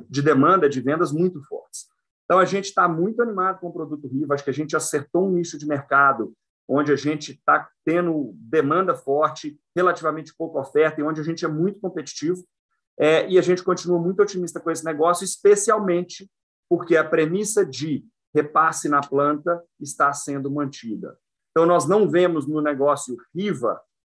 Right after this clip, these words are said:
ou, ah, nós mitigamos os principais riscos que a gente vê no setor de incorporação,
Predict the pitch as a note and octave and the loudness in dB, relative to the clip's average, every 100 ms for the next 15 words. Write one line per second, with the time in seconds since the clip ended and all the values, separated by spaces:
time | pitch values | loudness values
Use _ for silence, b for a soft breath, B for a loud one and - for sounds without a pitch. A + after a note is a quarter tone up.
0 | _ C#3 C#3 - C#3 D3 D#3 C3+ G3+ G#3 | _ 2 2 2 0 0 -2 -2 -4 -4
1 | D#3+ A#2 F3 G#3 F3 C#3 C#3+ - E3 - | -10 -2 2 2 0 -6 -10 -14 -16 -6
2 | E3 - - F3+ - _ D3+ D3 D3+ C3+ | -4 -4 -6 -12 -16 _ -8 -8 -12 -6
3 | D3 C#3+ C#3+ C#3+ C#3 C3+ C#3 C#3+ C#3 - | -4 -4 -4 -2 -2 -4 -4 -2 -2 -2
4 | C3+ B2+ | -4 -4